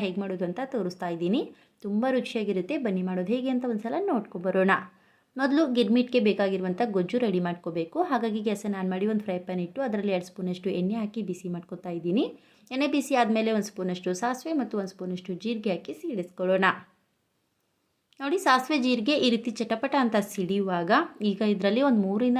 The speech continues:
ನಾಲ್ಕು ಹಸಿಮೆಣಸಿನ್ಕಾಯನ್ನು ಈ ರೀತಿ ಉದ್ದುದಾಗಿ ಕಟ್ ಮಾಡಿ ಹಾಕೊತಾ ಇದ್ದೀನಿ. ನಿಮ್ಮ ಖಾರಕ್ಕೆ ಎಷ್ಟು ಬೇಕೋ ಅಷ್ಟು ನೋಡ್ಕೊಂಡು ಸೇರಿಸ್ಕೊಳ್ಳಿ. ಆಮೇಲೆ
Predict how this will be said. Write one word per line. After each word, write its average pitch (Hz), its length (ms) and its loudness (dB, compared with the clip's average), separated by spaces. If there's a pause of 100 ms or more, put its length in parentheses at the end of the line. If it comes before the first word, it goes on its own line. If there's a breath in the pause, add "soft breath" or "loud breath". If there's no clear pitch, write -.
ನಾಲ್ಕು 202 280 0
ಹಸಿಮೆಣಸಿನ್ಕಾಯನ್ನು 185 800 -4
ಈ - 100 0
ರೀತಿ 196 220 -2
ಉದ್ದುದಾಗಿ 185 420 -2 (100)
ಕಟ್ 202 240 -8
ಮಾಡಿ 202 240 -2
ಹಾಕೊತಾ 180 420 -4
ಇದ್ದೀನಿ. 175 260 2 (420 loud breath)
ನಿಮ್ಮ 285 120 0 (100)
ಖಾರಕ್ಕೆ 214 360 0
ಎಷ್ಟು - 180 -14
ಬೇಕೋ 180 240 -6
ಅಷ್ಟು 190 300 -6
ನೋಡ್ಕೊಂಡು 247 480 -4
ಸೇರಿಸ್ಕೊಳ್ಳಿ. 190 580 0 (960)
ಆಮೇಲೆ 294 260 4